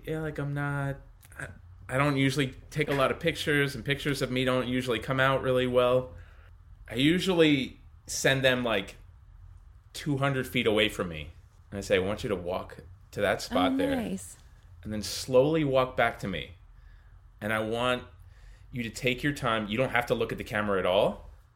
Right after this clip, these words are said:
Speaker 1: Or you can start to narrow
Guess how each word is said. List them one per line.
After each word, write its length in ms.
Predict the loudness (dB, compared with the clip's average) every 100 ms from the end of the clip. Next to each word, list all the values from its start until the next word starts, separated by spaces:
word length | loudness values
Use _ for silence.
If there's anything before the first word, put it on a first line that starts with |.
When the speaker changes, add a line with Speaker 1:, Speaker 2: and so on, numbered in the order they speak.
| -20 -20 -20 -20 -20 -20 -10 2
Speaker 1:
Or 140 | 2
you 160 | 4 0
can 420 | -4 -4 -6 -12 -18 -20 -20 -20 -20 -20 -20 -20
start 380 | -16 -2 0 2
to 80 | 0
narrow 680 | -2 2 4 6 6 4